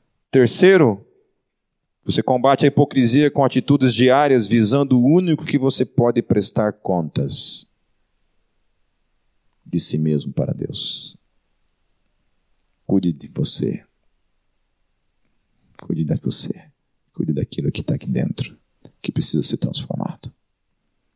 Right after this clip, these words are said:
que é a prioridade número um da sua vida. Quarta coisa, observando sempre o todo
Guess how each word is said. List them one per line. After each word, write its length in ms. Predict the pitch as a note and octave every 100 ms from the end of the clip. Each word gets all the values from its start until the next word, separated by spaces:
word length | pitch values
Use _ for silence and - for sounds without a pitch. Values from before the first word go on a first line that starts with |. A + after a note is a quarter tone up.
| _ _ -
que 80 |
é 20 | C#2
a 40 |
prioridade 500 | - D#2 D2+ D#2 D2+
número 300 | C#2+ D2 D2+
um 60 | D2
da 120 | C#2+
sua 260 | - -
vida. 400 | - - - - - _ _ _ _ _ _ - -
Quarta 320 | G2+ G2 G#2
coisa, 520 | - A#2+ A#2 A2 A#2 - _ _ _ -
observando 640 | F#2+ - A#2 G2 A#2+ A2+
sempre 500 | - C3+ B2+ - - -
o 120 | B2+
todo 720 | - D3 E3+ F3 G#2+ E2+ C#2+